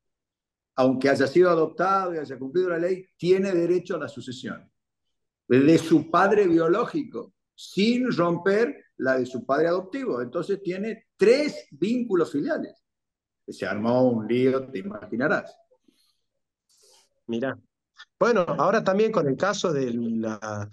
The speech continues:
Speaker 2: documento de gen-, del tercer género, ¿cómo es? De género,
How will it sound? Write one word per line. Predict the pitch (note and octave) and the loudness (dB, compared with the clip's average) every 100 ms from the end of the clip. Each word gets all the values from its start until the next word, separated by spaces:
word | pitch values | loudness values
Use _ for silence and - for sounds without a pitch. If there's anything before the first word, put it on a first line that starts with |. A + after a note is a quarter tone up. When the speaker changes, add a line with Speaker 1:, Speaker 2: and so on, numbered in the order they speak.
| - - | -16 -6
Speaker 2:
documento | C#3 C#3 F#3 G3+ G3 D#3 | -4 0 0 0 0 0
de | C3+ B2 A#2+ | 0 -2 -2
gen-, | - F#3+ D#3 | -2 -2 -2
del | C3 A#2 | -4 -2
tercer | D#3+ D#3+ G3 F3 | -2 -2 -4 -2
género, | G#3+ A3 F#3+ E3 D3 | -2 0 -2 -2 -2
¿cómo | D#3+ F#3+ | -2 -2
es? | |
De | E3 | -4
género, | D#3+ F3+ F3+ C3+ B2 A#2 | -4 -4 -2 -2 -4 -4